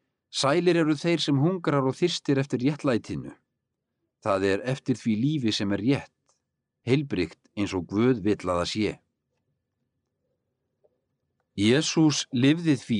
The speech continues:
lífi, birti það líf. Hann opinberaði með orðum sínum og verkum annan, nýjan heim. Ríki þar sem enginn er hungraður, nakinn,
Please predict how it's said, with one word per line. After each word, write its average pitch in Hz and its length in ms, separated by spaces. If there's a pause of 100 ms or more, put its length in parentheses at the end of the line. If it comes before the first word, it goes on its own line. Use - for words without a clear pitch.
(140)
lífi, 87 320 (800)
birti 113 400
það 135 260
líf. 76 400 (880)
Hann 95 240
opinberaði 143 760
með 113 140
orðum 147 320
sínum 123 400
og 98 80
verkum 123 480
annan, 120 560
nýjan 123 480
heim. 113 320 (960)
Ríki 165 500
þar 131 180
sem 98 200
enginn 151 420
er 143 140
hungraður, 120 720 (160)
nakinn, 110 680